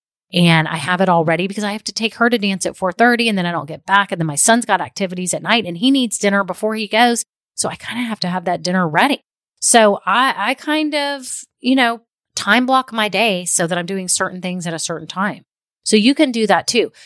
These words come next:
Don't let time blocking overwhelm you. It's actually just a tool to keep you, your days contained and say, "You know,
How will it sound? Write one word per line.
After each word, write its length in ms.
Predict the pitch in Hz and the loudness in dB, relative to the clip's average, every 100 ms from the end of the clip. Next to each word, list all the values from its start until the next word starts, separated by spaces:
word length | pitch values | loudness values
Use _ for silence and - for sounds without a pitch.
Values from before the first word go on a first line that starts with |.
| - | -4
Don't 220 | 196 302 311 | 2 2 4
let 160 | 294 | 0
time 380 | - 202 190 202 | 0 0 0 0
blocking 680 | 190 190 180 208 196 185 180 _ | 0 0 0 -2 -2 -4 -10 _
overwhelm 540 | 190 180 170 151 156 190 | 2 4 2 0 -2 0
you. 280 | 208 220 | 0 0
It's 180 | 202 202 | -2 -4
actually 400 | - 190 - 208 | 0 0 0 -2
just 280 | 175 185 - | 0 0 0
a 60 | 180 | -2
tool 300 | - 175 170 | -2 -4 -2
to 100 | 165 | -4
keep 340 | - 175 - | -4 -6 -4
you, 220 | 170 170 | -4 -4
your 300 | 156 175 165 | -6 -6 -6
days 340 | 151 151 147 - | 0 0 0 -4
contained 560 | 151 139 147 - - | -6 -6 -10 -12 -12
and 160 | 185 180 | -8 -2
say, 160 | 190 | 0
"You 140 | 180 196 | 2 2
know, 260 | 220 220 | 2 2